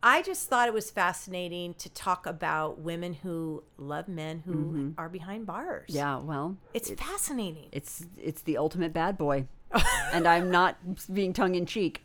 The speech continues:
Speaker 2: Really a very bad person.
Speaker 1: It's a really bad
Speaker 2: <laughs>
Speaker 1: idea. Let's just say that. If you're thinking about getting a pen pal, why don't you find somebody in another country that just happens to have a different set of values or cu-, culture
Speaker 2: Yeah.
Speaker 1: experiences? Like,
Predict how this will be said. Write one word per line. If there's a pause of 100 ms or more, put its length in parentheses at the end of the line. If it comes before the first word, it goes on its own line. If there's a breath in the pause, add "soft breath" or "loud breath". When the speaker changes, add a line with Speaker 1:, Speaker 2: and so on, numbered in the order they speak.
(140)
Speaker 2:
Really
a
very
bad
person.
Speaker 1:
It's
a
really
bad
Speaker 2:
<laughs>
Speaker 1:
idea.
Let's
just
say
that.
If
you're
thinking
about
getting
a
pen
pal,
why
don't
you
find
somebody
in
another
country
that
just
happens
to
have
a
different
set
of (260 soft breath)
values
or
cu-, (160)
culture (260 soft breath)
Speaker 2:
Yeah.
Speaker 1:
experiences?
Like,